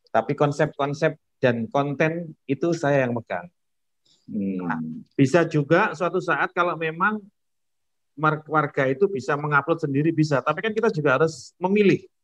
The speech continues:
Speaker 1: dan memilah apakah
Speaker 2: Hmm.
Speaker 1: memang benar masyarakat itu bisa atau tidak. Kan gitu.
Speaker 2: Hmm.
Speaker 1: Kalau kita open kemudian kita, tidak kita kontrol kan berbahaya juga.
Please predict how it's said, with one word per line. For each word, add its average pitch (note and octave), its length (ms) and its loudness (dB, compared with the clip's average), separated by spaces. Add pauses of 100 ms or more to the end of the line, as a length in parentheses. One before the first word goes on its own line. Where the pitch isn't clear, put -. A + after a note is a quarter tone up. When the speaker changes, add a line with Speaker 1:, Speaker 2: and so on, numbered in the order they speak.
Speaker 1:
dan C3 160 0
memilah D3 400 2 (480)
apakah C#3+ 400 -2
Speaker 2:
Hmm. E3 80 0
Speaker 1:
memang E3 160 0
benar C3+ 320 -2
masyarakat C#3 560 -4
itu F3+ 320 0 (480)
bisa D3 480 0
atau D3+ 160 -2
tidak. D3+ 320 -6 (560)
Kan A2+ 160 -8
gitu. G2+ 160 -6
Speaker 2:
Hmm. G#2 80 0
Speaker 1:
Kalau B2 240 0
kita C3 320 -2
open D3+ 480 -2
kemudian C3+ 400 -2
kita, B2 160 -6
tidak B2 240 -4
kita B2 140 -2 (340)
kontrol C3 560 2
kan C#3 160 -4
berbahaya A#2 400 0
juga. A2 320 -6